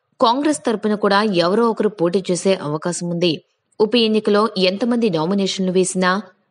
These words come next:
ప్రధాన పోటీ మాత్రం వైసీపీ టీడీపీ మధ్య మాత్రమే ఉంటుందని అనుకుంటున్నారు. దాదాపు ఐదు నెలల క్రితమే పనబాకను తమ అభ్యర్థిగా చంద్రబాబు నాయుడు ప్రకటించినా ఆమె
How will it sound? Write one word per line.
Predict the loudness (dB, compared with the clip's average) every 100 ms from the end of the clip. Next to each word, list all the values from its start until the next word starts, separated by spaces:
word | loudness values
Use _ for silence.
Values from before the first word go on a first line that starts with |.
| -4
ప్రధాన | 0 0 0 -2
పోటీ | 0 0 2
మాత్రం | 0 0 0 -2 -4 -16 _ -2
వైసీపీ | 0 0 -2 0 -2
టీడీపీ | 2 2 2 0
మధ్య | 0 0 0
మాత్రమే | 0 -2 -2 -2 -2
ఉంటుందని | -2 -2 0 0
అనుకుంటున్నారు. | -2 -4 -6 -4 -2 0 0 0 -6 _ _ _ 0
దాదాపు | 2 2 0 2 2 2
ఐదు | 0 2
నెలల | 0 2 2 0
క్రితమే | 0 -2 -2 0 0 -2 -10 _ _ -2
పనబాకను | 0 2 0 0 0
తమ | 0 0 -2 -2
అభ్యర్థిగా | -2 0 0 2 2 0
చంద్రబాబు | -2 -2 0 0 0 0
నాయుడు | 0 -2
ప్రకటించినా | -2 -4 -4 -4 -4 0 0 0 -8 _ _ -4
ఆమె | -2 0